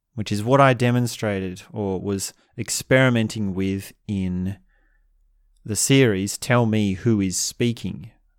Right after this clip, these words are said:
I was actually trying to adapt this technique, Tell Me Who Is In, to speaking and to just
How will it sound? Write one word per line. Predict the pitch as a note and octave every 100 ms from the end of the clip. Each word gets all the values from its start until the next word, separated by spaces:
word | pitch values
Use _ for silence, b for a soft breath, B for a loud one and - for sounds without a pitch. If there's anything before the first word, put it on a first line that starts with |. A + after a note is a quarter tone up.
| -
I | G2+
was | G2
actually | G#2 - G#2+ F#2+ F2+ _ _ _ _ -
trying | - B2 B2
to | A#2 G#2
adapt | F#2+ B2+ C3 - -
this | G#2+ A2 -
technique, | G#2 - A#2 C3 F#2 - - _ -
Tell | A#2 G#2+
Me | G2+
Who | G#2 G2
Is | F#2+
In, | B2 F#2+ G#2
to | - - C3 B2 A#2 G#2+ _ _ _ _ _ _ _ _ _ _ _ _
speaking | - - D3 D3 F#2 - - _ -
and | G#2+ G2
to | G#2+
just | G#2+ A#2